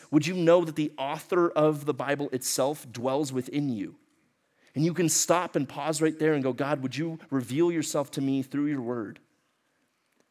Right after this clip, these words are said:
That the Spirit of God dwells within you as his son and as his daughter. But can I just tell you, friend,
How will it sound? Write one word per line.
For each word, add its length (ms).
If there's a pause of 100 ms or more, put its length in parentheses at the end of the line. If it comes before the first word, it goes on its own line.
(180)
That 140
the 80
Spirit 500
of 160
God 500 (200)
dwells 720
within 500
you 300
as 180
his 340
son 300
and 100
as 140
his 240
daughter. 380 (880)
But 80
can 100
I 80
just 200
tell 140
you, 120
friend, 360